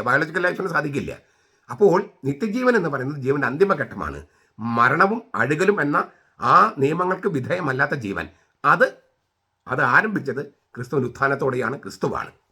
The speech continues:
കുരിശിലെ മരണനിദ്രയിൽ ഉറങ്ങിക്കിടന്നപ്പോൾ അവൻ്റെ പാർശ്വത്തിൽ നിന്നും സഭാസാകല്യം എന്ന വിസ്മയനീയമായ കൂദാശ പുറപ്പെട്ടു. അതിനെ ജീവജലം, ജീവരക്തം എന്ന് വിളിക്കുന്നു.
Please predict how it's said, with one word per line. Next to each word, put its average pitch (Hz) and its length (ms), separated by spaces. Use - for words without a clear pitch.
കുരിശിലെ 233 440
മരണനിദ്രയിൽ 214 720
ഉറങ്ങിക്കിടന്നപ്പോൾ 165 760
അവൻ്റെ 160 260
പാർശ്വത്തിൽ 170 460
നിന്നും 165 240
സഭാസാകല്യം 185 800
എന്ന 160 200
വിസ്മയനീയമായ 156 680
കൂദാശ 135 480
പുറപ്പെട്ടു. 107 380
അതിനെ 117 260
ജീവജലം, 131 440
ജീവരക്തം 117 460
എന്ന് 104 120
വിളിക്കുന്നു. 76 340